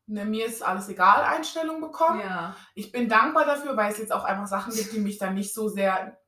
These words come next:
Speaker 1: erreichen,
Speaker 2: Mhm.
Speaker 1: wo ich mir im ersten Lockdown schon ziemlich viele Gedanken gemacht habe. Ich spreche es jetzt nur ganz kurz an, aber zum Beispiel, was so Essen betrifft.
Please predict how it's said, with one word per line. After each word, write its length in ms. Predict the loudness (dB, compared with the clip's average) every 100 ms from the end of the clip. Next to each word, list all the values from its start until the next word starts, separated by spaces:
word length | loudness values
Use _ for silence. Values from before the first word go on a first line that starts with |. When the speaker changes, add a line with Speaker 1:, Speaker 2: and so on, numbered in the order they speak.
| -10
Speaker 1:
erreichen, 480 | 0 2 0 -4 -12 -12
Speaker 2:
Mhm. 280 | -8 -6 -2
Speaker 1:
wo 80 | -2
ich 100 | -2
mir 300 | -2 -4 -4
im 80 | -2
ersten 340 | 2 2 0
Lockdown 360 | -2 -2 -2 -4
schon 180 | -6 -6
ziemlich 280 | -4 -4 -6
viele 180 | -12 -12
Gedanken 500 | -2 -2 -2 -4 -6
gemacht 400 | -4 -4 -4 -2
habe. 180 | 0 -2 -14 _ _
Ich 240 | -20 _ _ -14
spreche 400 | -14 -6 -4 -4
es 100 | -4
jetzt 180 | -8 -8
nur 160 | 0
ganz 280 | 2 2 -2
kurz 220 | -10 -4
an, 160 | -4 -2
aber 180 | -4 -6
zum 140 | -8
Beispiel, 260 | -8 -8 -12
was 160 | -12
so 100 | -8
Essen 300 | -6 -6 -6
betrifft. 460 | -10 -10 -6 -6